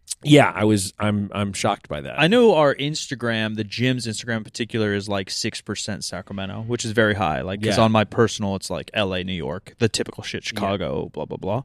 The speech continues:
Speaker 1: Yeah.
Speaker 2: Um, yeah, I don't know. But in my eyes, that's what made me think everyone at the event was from Sacramento.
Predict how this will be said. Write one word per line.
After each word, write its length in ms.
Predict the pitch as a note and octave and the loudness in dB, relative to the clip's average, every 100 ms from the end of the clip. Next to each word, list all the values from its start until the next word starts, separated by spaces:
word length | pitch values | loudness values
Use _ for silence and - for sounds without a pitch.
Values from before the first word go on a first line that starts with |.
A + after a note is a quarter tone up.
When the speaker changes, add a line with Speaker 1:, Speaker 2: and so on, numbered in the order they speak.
| - | -8
Speaker 1:
Yeah. 640 | F#2+ - - - A2+ G#2+ | -14 -14 -14 -2 0 2
Speaker 2:
Um, 180 | G2+ G2 - | 0 -2 4
yeah, 160 | D3 | 6
I 40 | F3+ | 8
don't 120 | E3 | 6
know. 180 | A2 A2 | 0 0
But 180 | D3+ D#3+ | 4 4
in 140 | E3 D#3+ | 4 2
my 220 | F#3 F3+ | 4 4
eyes, 220 | D3 B2 | 2 0
that's 260 | C3+ C3+ - | 0 0 0
what 260 | B2 A#2+ | -2 -2
made 240 | A#2+ B2 A#2 | 0 -2 0
me 140 | A#2 | -2
think 380 | A2+ A#2+ A2 - _ _ _ _ _ _ _ _ | -2 -4 -4 -6 _ _ _ _ _ _ _ _
everyone 320 | D3 D3 D3 | 2 4 4
at 120 | C3 A#2+ | 2 0
the 80 | A#2 | -2
event 240 | A2+ G2+ | -2 -4
was 160 | G#2+ - | -6 -8
from 260 | - G#2+ | -6 -6
Sacramento. 540 | G2+ G#2+ - G2 C#2+ | -6 -12 -12 -14 -16